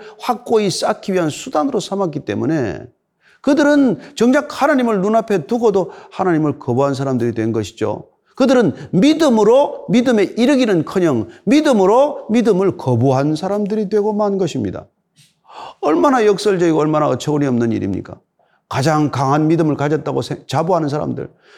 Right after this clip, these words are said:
세상에 누구보다도 하나님을 잘 믿는다는 사람들, 그런 사람들이 하나님을 욕되게 하고 하나님을 망령되게 일컫고 심지어 하나님을 제대로 만난 사람들을 박해하는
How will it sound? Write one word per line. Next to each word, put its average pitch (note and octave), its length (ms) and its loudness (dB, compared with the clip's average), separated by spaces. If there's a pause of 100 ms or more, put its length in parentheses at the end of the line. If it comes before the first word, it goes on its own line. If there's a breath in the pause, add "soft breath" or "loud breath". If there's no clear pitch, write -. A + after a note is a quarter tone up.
세상에 G3+ 320 0
누구보다도 G#3 680 2
하나님을 G3+ 360 0
잘 F#3 160 -2
믿는다는 G3 500 0
사람들, F3 480 -4 (520 loud breath)
그런 D#4 360 4
사람들이 A#3 720 0 (240 loud breath)
하나님을 A3 480 0
욕되게 C#3+ 460 0
하고 C3+ 260 0
하나님을 D3 320 0
망령되게 D#3+ 680 2
일컫고 D#3 680 -4 (280)
심지어 B3 320 2
하나님을 A3+ 320 0
제대로 G3 360 2
만난 A3+ 500 0
사람들을 F#3+ 920 -2
박해하는 D#3 800 -2